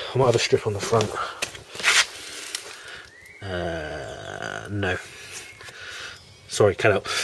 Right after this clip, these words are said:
No, um, just make sure that you are comfortable leaning the bike over and you can get it over to a certain point. Um,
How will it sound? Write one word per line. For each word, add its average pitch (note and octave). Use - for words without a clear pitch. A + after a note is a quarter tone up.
No, C3
um, B2
just B2+
make C#3+
sure A2+
that G#2+
you A2
are G#2
comfortable C3
leaning C#3
the A#2
bike G#2
over G#2
and G2+
you G2+
can A2+
get A#2
it A#2+
over G#2
to -
a A2
certain A#2+
point. G#2+
Um, F#2+